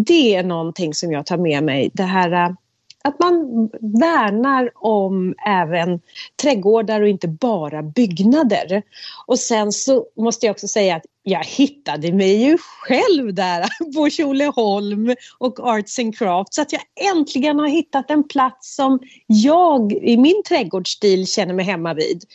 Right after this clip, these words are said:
Att kasta in växter i en rabatt till exempel. Jobba väldigt konstnärligt. Eh, och sen så,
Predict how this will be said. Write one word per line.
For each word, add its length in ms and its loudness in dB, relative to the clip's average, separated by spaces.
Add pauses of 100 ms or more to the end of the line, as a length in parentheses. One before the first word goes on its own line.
(320)
Att 260 -6
kasta 440 -6
in 200 -4
växter 420 -6
i 180 0
en 120 0
rabatt 500 -6
till 160 2
exempel. 580 -6 (300)
Jobba 400 0 (160)
väldigt 420 -2
konstnärligt. 1200 -2
Eh, 160 -2 (640)
och 140 0
sen 300 -2
så, 500 0